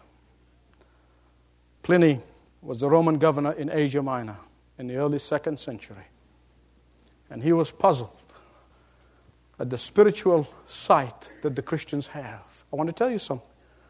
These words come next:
When your spiritual eyes are open and the world see that, you're gonna baffle the world. Not the world will baffle you.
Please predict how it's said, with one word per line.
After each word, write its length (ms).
When 140
your 160
spiritual 480
eyes 240
are 80
open 340
and 120
the 60
world 320
see 200
that, 280
you're 100
gonna 220
baffle 400
the 140
world. 640
Not 120
the 80
world 220
will 80
baffle 320
you. 360